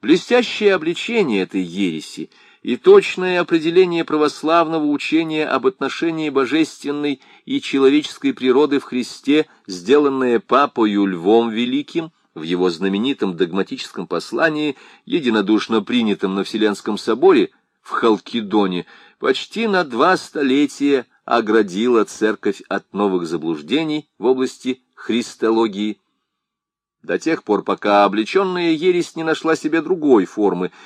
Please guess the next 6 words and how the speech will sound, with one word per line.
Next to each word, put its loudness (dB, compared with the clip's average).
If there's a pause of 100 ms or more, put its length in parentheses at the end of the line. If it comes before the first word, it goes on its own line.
(120)
и -2
не 0
возродилась 0
в -12
виде -4 (280)
монофилитства. -2